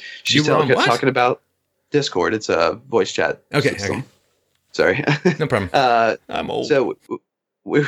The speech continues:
Speaker 1: <laughs> we were, we were talking on there. She comes in, and she decided that she, she wanted to give us her presentation, um, uh, for her class the next day. And we said, "Okay, go ahead and let us hear it." And she started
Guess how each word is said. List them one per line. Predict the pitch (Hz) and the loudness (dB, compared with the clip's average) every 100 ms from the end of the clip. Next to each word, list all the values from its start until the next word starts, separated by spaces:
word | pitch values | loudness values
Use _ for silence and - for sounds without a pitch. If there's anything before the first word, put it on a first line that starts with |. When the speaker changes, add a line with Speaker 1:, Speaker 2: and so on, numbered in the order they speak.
| - - | -2 -2
Speaker 1:
<laughs> | - - 180 - 147 _ - - - | 0 0 -4 -6 -14 _ -20 -16 -2
we | 147 | 0
were, | 147 | 0
we | 120 | 0
were | 147 135 | -2 0
talking | 135 139 139 | 0 0 -2
on | |
there. | 127 120 | 0 0
She | - | 0
comes | 147 135 127 | -4 -2 0
in, | 117 120 | 0 0
and | 104 - - - - | -2 -6 -14 -20 -8
she | - 131 | 0 2
decided | 123 127 120 117 113 | 2 2 2 2 2
that | 117 107 - | 2 0 -2
she, | - 113 110 - | -2 0 2 0
she | 131 147 | 0 2
wanted | 143 139 | 2 0
to | 131 117 | 0 0
give | 117 120 | 2 2
us | 120 - - _ _ - | 0 -2 -8 _ _ -2
her | 113 | -2
presentation, | - 135 131 123 110 147 127 - 98 104 - _ _ - | 0 -2 -2 -4 -2 0 0 0 -2 -2 -8 _ _ -4
um, | 62 95 113 107 110 127 _ _ _ _ _ _ _ | 0 2 2 0 -4 -8 _ _ _ _ _ _ _
uh, | 127 123 107 92 90 | 0 2 2 2 0
for | - 135 | -2 0
her | 139 | 0
class | - 123 87 - - - | 2 0 0 -2 -8 -2
the | 120 | 0
next | 82 - | 0 -2
day. | - 50 - - | -2 -2 -4 -6
And | 92 110 | -2 0
we | |
said, | 110 131 | 2 0
"Okay, | 156 120 | 2 0
go | 120 120 | 2 0
ahead | 120 117 | 0 0
and | 120 113 123 - - - - | -2 -4 -6 -14 -16 -12 -2
let | 135 120 | 0 2
us | |
hear | 123 127 82 | 2 2 0
it." | - _ _ _ - | -4 _ _ _ -6
And | - 110 | -2 0
she | 135 | 0
started | 123 139 135 | -2 0 0